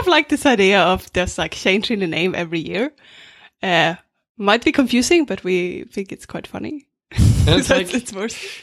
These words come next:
Speaker 2: yeah, it's, our meetup has a version number. I think
Speaker 1: Yeah.
Speaker 2: that would be, uh, kinda a typical developer-y thing to do.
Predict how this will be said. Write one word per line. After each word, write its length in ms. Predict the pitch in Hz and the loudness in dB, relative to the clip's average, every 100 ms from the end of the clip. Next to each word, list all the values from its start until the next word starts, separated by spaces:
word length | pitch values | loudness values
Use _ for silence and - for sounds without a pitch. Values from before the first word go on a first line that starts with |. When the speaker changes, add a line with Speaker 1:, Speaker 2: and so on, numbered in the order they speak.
| _ - | _ 2
Speaker 2:
yeah, 200 | 240 214 | 4 4
it's, 200 | 120 - | 4 2
our 220 | 131 139 | 4 4
meetup 320 | 135 147 165 | 4 4 2
has 160 | 156 151 | 4 2
a 60 | 147 | 2
version 300 | 190 - 110 | 0 0 0
number. 200 | 98 87 | 2 2
I 80 | |
think 220 | 107 - 127 | 2 0 -2
Speaker 1:
Yeah. 60 | - | 2
Speaker 2:
that 100 | 123 | 2
would 280 | 120 127 - | 2 -4 -4
be, 320 | 131 131 127 | -2 0 2
uh, 480 | 127 139 131 131 131 | 2 2 2 0 -4
kinda 480 | - 143 139 139 131 | -4 0 2 0 0
a 180 | 135 131 | 0 0
typical 500 | 127 151 139 - 147 | 0 -2 -2 -2 0
developer-y 600 | 135 131 131 147 147 135 | 2 2 2 0 0 -2
thing 220 | 135 143 139 | -4 -6 -4
to 100 | 131 | -4
do. 200 | 160 | -4